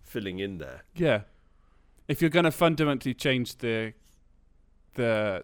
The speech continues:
Speaker 2: texture of a
Speaker 1: Yes.
Speaker 2: thing, you need to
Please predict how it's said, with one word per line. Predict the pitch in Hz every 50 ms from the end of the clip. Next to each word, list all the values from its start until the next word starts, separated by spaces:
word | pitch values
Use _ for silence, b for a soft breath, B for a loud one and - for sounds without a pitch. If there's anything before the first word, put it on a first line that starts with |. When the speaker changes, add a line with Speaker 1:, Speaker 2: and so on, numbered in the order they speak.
| -
Speaker 2:
texture | - - 165 143 - - - - 117 101 95 - -
of | - 120 107 117
a | 107 101 98 - -
Speaker 1:
Yes. | - 139 131 95 - - - - -
Speaker 2:
thing, | - - 139 113 98 87 80 - 104 - -
you | 120 120 117
need | 120 123 120 117 -
to | - 127 120 113 110 107 104 -